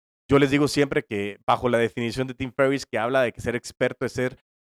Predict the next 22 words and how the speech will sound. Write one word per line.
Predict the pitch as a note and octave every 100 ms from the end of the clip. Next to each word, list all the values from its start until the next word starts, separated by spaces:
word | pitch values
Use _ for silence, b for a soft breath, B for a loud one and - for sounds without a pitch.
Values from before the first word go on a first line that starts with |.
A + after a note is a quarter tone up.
| -
es | B2
saber | - B2+ C#3
un | C#3
poquito | C3 B2+
más | B2+
que | -
el | C3
promedio, | B2+ B2 C3 C#3+ - _ _
yo | C3
me | C#3
considero | C#3+ B2 A#2
experto | B2 - C3 -
en | A#2
ventas | B2+ B2 C3+ A2+
y |
aún | G#2 A#2+
así | A2 C#3 F3+ - _ _ _ _
no | A2+
sé | G#2+
nada | A2+ A#2 A2
en | G2
ventas. | F#2+ - -